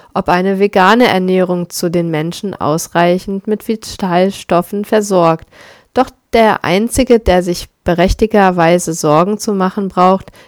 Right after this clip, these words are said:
ist der Veganer mit Blick auf die Menschen,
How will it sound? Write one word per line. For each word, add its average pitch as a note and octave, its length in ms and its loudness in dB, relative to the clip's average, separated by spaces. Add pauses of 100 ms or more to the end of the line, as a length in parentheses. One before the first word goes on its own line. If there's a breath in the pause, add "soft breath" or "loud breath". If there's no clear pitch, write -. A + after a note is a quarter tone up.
(100)
ist - 240 -2
der F3+ 160 2
Veganer F#3 680 2 (120)
mit C4 280 -6
Blick F#3+ 360 0
auf F3+ 180 -2
die F3+ 160 -4
Menschen, E3+ 540 -4